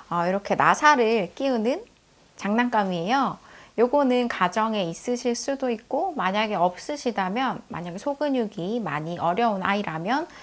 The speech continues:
하나쯤 구매하셔도 도움이 되실 거예요. 요렇게 손가락을 이렇게 잡아서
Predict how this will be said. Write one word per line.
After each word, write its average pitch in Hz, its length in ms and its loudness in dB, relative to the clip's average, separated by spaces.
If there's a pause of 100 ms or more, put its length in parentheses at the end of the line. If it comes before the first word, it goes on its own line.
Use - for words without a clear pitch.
하나쯤 320 680 -4
구매하셔도 226 840 -2
도움이 180 260 -2
되실 170 320 -4
거예요. - 280 -10 (680)
요렇게 220 560 2
손가락을 269 840 0
이렇게 180 240 -6
잡아서 190 960 0